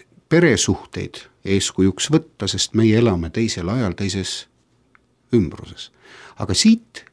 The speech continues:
on siiski üks asi õppida. Kui lugeda seda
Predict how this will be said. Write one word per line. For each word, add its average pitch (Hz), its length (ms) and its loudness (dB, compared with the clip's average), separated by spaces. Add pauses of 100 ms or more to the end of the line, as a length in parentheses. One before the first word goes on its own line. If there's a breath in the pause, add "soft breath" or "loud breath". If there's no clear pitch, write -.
on 143 100 -2
siiski 135 380 0
üks - 240 -8
asi 90 220 -2
õppida. - 420 -16 (1400 soft breath)
Kui 131 80 4
lugeda 135 640 4 (160)
seda 92 480 0